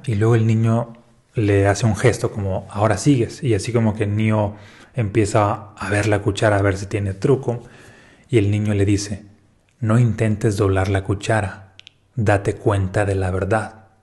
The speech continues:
Y Neo le pregunta, "¿Qué verdad?".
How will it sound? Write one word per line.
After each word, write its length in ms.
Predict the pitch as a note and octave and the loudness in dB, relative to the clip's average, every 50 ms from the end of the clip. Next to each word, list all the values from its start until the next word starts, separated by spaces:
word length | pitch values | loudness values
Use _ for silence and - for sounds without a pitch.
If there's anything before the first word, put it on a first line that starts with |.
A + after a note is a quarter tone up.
| _ _ _ _ _ _ _ _ | _ _ _ _ _ _ _ _
Y 100 | - C3 | -4 -2
Neo 240 | G#2+ G#2 G2+ G2 F#2+ | 0 2 2 2 2
le 100 | F#2+ F#2 | 2 0
pregunta, 640 | F#2+ G2+ G#2 G2 G2 F#2+ F#2 F#2+ G2 F#2 - - - _ _ _ _ - - - | 0 -2 0 0 0 0 -2 -4 -4 -6 -8 -12 -20 _ _ _ _ -20 -12 -6
"¿Qué 140 | - G#2+ F#2+ | -2 -2 0
verdad?". 440 | F#2+ F#2 G2 G2+ G#2+ G#2+ G#2+ - | 0 0 0 0 0 -2 -2 -6